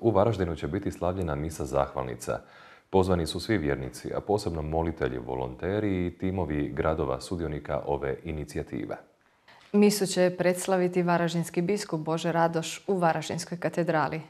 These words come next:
Speaker 2: večeras, četvrtog studenog, s početkom u osamnaest sati.
Speaker 1: Mješoviti pjevački zbor Chorus Angelicus poziva na koncertnu izvedbu pjesama, štovanja i hvale varaždinskog skladatelja,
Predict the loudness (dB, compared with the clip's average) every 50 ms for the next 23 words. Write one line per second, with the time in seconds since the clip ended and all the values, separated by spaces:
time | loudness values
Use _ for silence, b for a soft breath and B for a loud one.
0 | -8 -6 -6 -4 0 2 2 4 4 2 0 -2 -6 -6 -2 -2 -2 0 0 -4
1 | -4 -4 -6 -6 -6 -6 -6 -4 -4 -2 -2 -2 -2 -4 -6 -12 -12 -12 -10 -6
2 | -6 -4 -2 -2 -4 -2 -2 -2 0 0 0 -2 -2 -2 -2 -4 -4 -8 -8 -8
3 | -8 -8 -8 -10 -12 _ -20 -20 _ _ _ _ _ _ _ _ _ _ _ _
4 | _ _ -2 0 0 0 2 2 2 2 2 0 0 0 -2 -2 0 2 2 2
5 | 2 2 -2 -2 -8 -8 -8 -6 0 2 2 2 2 0 0 -2 0 0 -2 -4
6 | -4 -4 -2 0 0 0 0 -2 -4 -6 -6 -6 -2 2 2 2 4 2 2 2
7 | 2 2 2 0 -2 -2 -2 -2 -2 -2 -2 -2 -4 -4 -2 -4 -4 -4 -2 -4
8 | -4 -4 -2 -2 0 0 0 0 -4 -4 0 0 0 0 0 -2 -4 -2 -2 -2
9 | -4 -4 -4 -6 -8 0 2 2 4 4 0 -2 -2 -6 -8 -8 -8 -10 -10 -10
10 | -4 0 2 2 4 2 2 0 -2 0 0 0 0 0 -4 -8 -8 -10 -10 -12
11 | -14 -12 -2 -2 0 0 0 -2 -2 0 2 2 0